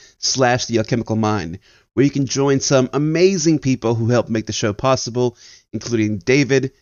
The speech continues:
Dick, D J, Isaac, James, Jason, Matthew, Michael, Mike and Maurice, and Sandy. If you sign up for the Patreon, you get early access to all the episodes, you get bonus content, you get access to the Living Mindfulness course,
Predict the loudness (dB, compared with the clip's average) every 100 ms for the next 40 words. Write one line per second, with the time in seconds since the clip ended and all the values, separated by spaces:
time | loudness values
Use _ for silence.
0 | 0 2 2 -2 -20 -2 -2 0 -2 -4
1 | -2 -2 0 -4 -6 -14 _ -4 0 0
2 | 0 -4 -2 -2 -2 -4 -6 -6 -4 -4
3 | -4 -4 -4 -6 _ _ -2 -2 0 -2
4 | -4 _ -8 -2 -2 -2 -2 0 0 0
5 | -2 -4 -12 _ 0 0 0 0 0 -2
6 | -6 -10 -14 _ _ _ -4 -2 2 2
7 | 2 -2 2 2 2 2 2 0 -2 -2
8 | -2 -2 0 2 2 0 -2 -4 -2 0
9 | 0 2 0 0 0 2 2 0 0 0
10 | -2 -2 0 2 0 -2 -2 -2 0 0
11 | 0 -10 _ _ -2 0 2 -2 0 0
12 | 0 -2 -2 -2 2 2 2 -2 0 0
13 | 0 -2 -2 -2 -4 -4 -4 -6